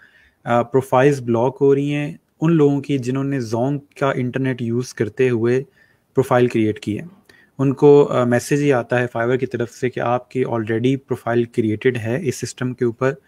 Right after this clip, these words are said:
इसलिए हम आपको अलाउ नहीं करते। तो आप में से जो भी लोग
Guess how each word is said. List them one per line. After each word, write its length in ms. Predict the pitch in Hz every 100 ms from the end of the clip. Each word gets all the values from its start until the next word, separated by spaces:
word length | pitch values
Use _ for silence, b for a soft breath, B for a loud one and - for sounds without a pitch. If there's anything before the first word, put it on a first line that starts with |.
| b b b b
इसलिए 440 | 156 151 139 143 135
हम 200 | 131 127
आपको 440 | 117 113 - 135
अलाउ 320 | 139 113 113 113
नहीं 240 | 110 107
करते। 380 | 104 101 95 92 _ _ _ -
तो 60 |
आप 240 | - 135 139
में 60 |
से 160 | 139 139
जो 220 | 120 139
भी 140 | 147 151
लोग 320 | 139 143